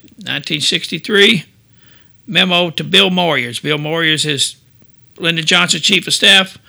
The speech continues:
and this is from Assistant Attorney General Nicholas Katzenbach. "The public must be satisfied that Oswald was the assassin, that he did not have Confederates who are still at large,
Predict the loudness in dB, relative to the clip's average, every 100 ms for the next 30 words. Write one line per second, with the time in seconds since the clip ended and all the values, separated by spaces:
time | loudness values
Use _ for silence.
0 | -20 -20 _ _ -14 -8 -4 -4 -2 -4
1 | -2 0 0 0 -2 -6 -4 -2 0 0
2 | 0 0 0 -2 -2 -2 -2 0 0 0
3 | -6 -8 -10 -12 -16 _ _ _ _ _
4 | _ _ _ _ _ _ _ _ _ -14
5 | 0 0 0 -2 -2 0 2 4 6 6
6 | 4 2 2 2 0 2 2 2 0 0
7 | 0 2 4 4 6 4 2 0 -2 -2
8 | 2 2 4 2 2 0 -2 -6 0 2
9 | 2 0 -2 -4 -2 -2 -2 -2 2 2
10 | 2